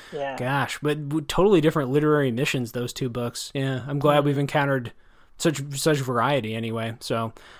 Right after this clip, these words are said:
Speaker 2: all right, let's wrap this book recommendation up. If that wasn't persuasion enough, then never return to this <laughs> podcast. <laughs> Uh, leave and never come back, <laughs> I guess. Is, uh, that's funny. But I, I think I'll leave that in 'cause I am a, being a bit sincere. If you don't read this, it's,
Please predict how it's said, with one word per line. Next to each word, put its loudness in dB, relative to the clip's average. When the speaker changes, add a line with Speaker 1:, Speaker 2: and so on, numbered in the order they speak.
Speaker 2:
all 2
right, 4
let's 0
wrap 2
this 4
book 2
recommendation 4
up. 2
If -2
that 4
wasn't 6
persuasion 4
enough, 2
then 2
never 4
return 2
to -6
this 0
<laughs> -2
podcast. 8
<laughs> 4
Uh, 8
leave 4
and 4
never 8
come 4
back, 4
<laughs> 2
I 10
guess. 6
Is, 0
uh, 4
that's 0
funny. 2
But 4
I, 8
I 4
think 0
I'll 6
leave 6
that 8
in 4
'cause 0
I 6
am 4
a, 2
being 4
a 4
bit 4
sincere. 2
If 2
you 4
don't 4
read 6
this, 0
it's, -4